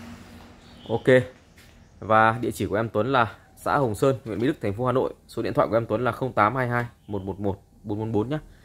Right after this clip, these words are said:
Các bác có thể là liên hệ trực tiếp, gọi điện hoặc là kết bạn Zalo. Em sẽ gửi hình cũng như là báo giá chi tiết cho các bác. Bên em thì có hai hình thức mua bán, à, giao dịch. Một là các bác có thể chuyển khoản đủ, em gửi đài, tặng các bác, à, hai cuốn băng.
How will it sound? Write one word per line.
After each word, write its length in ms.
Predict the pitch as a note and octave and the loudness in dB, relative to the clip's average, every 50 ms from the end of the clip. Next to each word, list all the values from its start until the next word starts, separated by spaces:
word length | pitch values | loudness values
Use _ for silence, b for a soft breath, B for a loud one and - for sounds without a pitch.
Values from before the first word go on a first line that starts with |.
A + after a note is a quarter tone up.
| b b b b b b | b b b b b b
Các 80 | - | 0
bác 100 | C3 D3 | 0 2
có 80 | - D3 | 2 -2
thể 160 | - A2 F#2+ | -2 -2 0
là 120 | F2 F2+ F#2+ | 0 2 2
liên 160 | G#2+ A2+ A2+ | 2 2 2
hệ 200 | B2+ A2 - - - | 2 0 0 -4 -8
trực 180 | - A#2 G2 - | -10 -10 -6 -2
tiếp, 280 | D#3 E3+ E3+ - - - | 0 0 0 -2 -2 2
gọi 160 | A2+ A2+ A2 | 2 4 4
điện 180 | A#2+ A2+ - - - _ _ | 4 2 0 -4 -10 _ _
hoặc 140 | G#2 G#2 F#2 | -10 -6 -2
là 180 | G2 G2 F#2+ F#2 - | -2 -2 -2 -2 -2
kết 120 | - C#3+ | -4 0
bạn 160 | C#3 - - G#2 | 0 0 0 2
Zalo. 260 | A2+ A#2 A#2+ B2 A2+ - - b b b b b b b b | 2 4 4 4 2 -2 -8 b b b b b b b b
Em 140 | - A2+ G#2 | -6 -6 -2
sẽ 140 | - A2+ | -2 0
gửi 200 | B2 A#2 G#2 F2+ | 0 2 2 4
hình 180 | F#2 G#2+ G#2 G2 | 4 4 4 2
cũng 100 | G2 G2+ | 0 0
như 80 | B2 B2 | 2 2
là 80 | A2+ | 4
báo 200 | G2+ G2+ G2 G#2 | 6 6 6 6
giá 140 | G2+ A2 G#2 | 4 2 0
chi 140 | G#2 - A#2+ | 0 0 -2
tiết 100 | C#3 D3 | -2 -2
cho 100 | C#3 C#3 - | -2 -2 0
các 60 | C#3 | 0
bác. 180 | C#3+ D3+ - - b b b b b b b b b | 0 0 -2 -6 b b b b b b b b b
Bên 140 | B2+ B2+ B2+ | 2 4 4
em 140 | C3+ C3 A#2 | 6 4 4
thì 80 | A#2+ G2 | 2 4
có 140 | - A2 | 4 4
hai 180 | A2+ B2+ C3 C3 | 4 6 4 4
hình 120 | B2+ A2 | 4 2
thức 300 | G2+ - F#3+ F#3 - - | 2 0 -2 -2 -4 -6
mua 180 | A2 A2+ B2 A#2 | -2 0 4 6
bán, 220 | A2+ G#2+ A2 - - - b b b b b b b b b b | 8 6 6 6 2 -6 b b b b b b b b b b
à, 200 | - G2+ G#2 G#2 | 0 2 2 6
giao 140 | G#2+ B2+ | 6 6
dịch. 220 | A#2 B2 A#2+ - - _ - - | 6 6 2 2 -2 _ -8 0
Một 240 | A2+ A2+ A2+ - | 2 2 4 6
là 100 | A2 G#2+ | 4 6
các 100 | G2+ C3+ | 6 8
bác 100 | D3 E3 | 6 6
có 60 | - D3 | 4 2
thể 100 | - G2+ | 0 0
chuyển 160 | - A2+ F#2+ | 0 0 2
khoản 200 | - G#2+ F#2+ F2+ | 2 2 4 4
đủ, 120 | G2+ F#2 D2+ E2 E2+ - - - - | 2 0 0 -4 -8 -10 -14 -10 -4
em 140 | - A#2+ B2 | -2 0 2
gửi 140 | G#2+ G2 E2+ | 2 2 6
đài, 260 | F2+ G#2 G#2 F#2+ F#2+ - - - - - | 8 8 8 8 6 -2 -14 -20 -4 -4
tặng 160 | A#2 - G#2 | -2 0 0
các 80 | B2+ | 2
bác, 180 | C3 D3 D3+ - | 2 2 2 4
à, 200 | A#2+ A2 G#2+ G#2 | 2 4 4 4
hai 160 | G2+ A#2+ B2+ | 4 2 2
cuốn 220 | B2 - A2+ A2 B2+ | 2 2 2 6 6
băng. 180 | C#3 C#3 C3 | 6 6 6